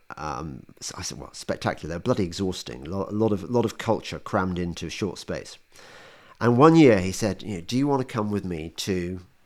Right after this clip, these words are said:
Mount Athos?" And, um, I was, um, "Wh-, where?"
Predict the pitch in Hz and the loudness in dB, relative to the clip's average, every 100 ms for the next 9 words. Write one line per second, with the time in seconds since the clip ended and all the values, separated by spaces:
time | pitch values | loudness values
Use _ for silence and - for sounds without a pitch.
0 | _ _ 92 95 90 92 - - 123 135 | _ _ -6 -2 -2 -2 -6 -8 -4 -4
1 | - 64 - - - _ _ _ - - | -4 -10 -12 -16 -18 _ _ _ -20 -20
2 | - _ - 95 87 85 90 92 87 82 | -20 _ -4 -2 0 -2 -4 -2 -2 -4
3 | 82 _ _ _ _ _ 95 98 104 85 | -8 _ _ _ _ _ -4 -2 -2 -4
4 | 85 - - - - - - 90 80 78 | -8 -8 -8 -8 -10 -14 -14 -12 -10 -10
5 | 87 - - - 87 76 58 67 85 87 | -14 -18 -20 -16 -14 -14 -14 -16 -12 -12
6 | 113 | -12